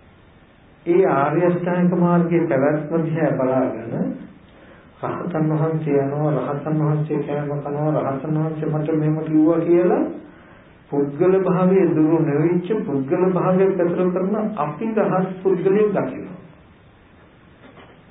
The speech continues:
එතනද පුද්ගල භාවයෙන් මිදිලා. අපි පුද්ගලයෙක් කියලා කියද්දි එතන පුද්ගල භාවයෙන් මිදිලා. අපි සරියුත් මහ රහතන් වහන්සේ කියලා කියන්නේ අපිට පුද්ගලයෙක් ඉන්න හින්දා.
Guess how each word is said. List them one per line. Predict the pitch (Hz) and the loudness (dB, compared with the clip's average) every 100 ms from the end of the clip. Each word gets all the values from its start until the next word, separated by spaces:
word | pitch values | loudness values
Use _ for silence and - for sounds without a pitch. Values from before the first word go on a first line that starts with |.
| - - | -20 -10
එතනද | 147 135 - 170 151 135 127 - 214 - - | -6 -4 -2 0 0 -2 -2 0 2 0 -4
පුද්ගල | 147 143 156 175 175 | -10 -6 0 2 2
භාවයෙන් | 165 160 165 190 185 | 2 2 2 2 2
මිදිලා. | 135 117 - - - - - - _ _ - - - - - - - | 0 -4 -10 -16 -20 -20 -20 -20 _ _ -20 -20 -20 -20 -20 -20 -20
අපි | - 127 156 | -12 -6 -2
පුද්ගලයෙක් | 151 131 - 143 139 151 151 | -2 -2 -4 -4 0 2 2
කියලා | - 156 156 151 | 0 0 2 0
කියද්දි | - 120 127 131 127 202 208 - | -2 -4 -2 -4 -2 -4 -4 -8
එතන | - 185 185 | -6 -2 0
පුද්ගල | 170 151 151 151 | 2 2 2 2
භාවයෙන් | 139 147 151 175 | 2 2 2 2
මිදිලා. | 175 - - - - - - - - - - _ - - - - - - - - | 0 0 -6 -10 -14 -18 -20 -20 -20 -20 -20 _ -20 -20 -20 -20 -20 -20 -20 -18
අපි | - 123 143 | -12 -6 -4
සරියුත් | 131 127 131 139 | -2 -2 0 0
මහ | 139 139 | -2 -4
රහතන් | 143 131 147 147 135 | -2 -2 -2 -2 -4
වහන්සේ | - 135 135 139 - 123 123 151 | -6 -6 -4 -6 -8 -8 -2 -2
කියලා | 151 151 147 151 | 0 -2 0 0
කියන්නේ | 156 165 185 208 | -2 -2 -2 -4
අපිට | - - - | -6 -6 -4
පුද්ගලයෙක් | 175 156 151 160 185 180 | 0 0 2 2 2 0
ඉන්න | 156 139 | -2 -2
හින්දා. | 110 107 - | -4 -10 -14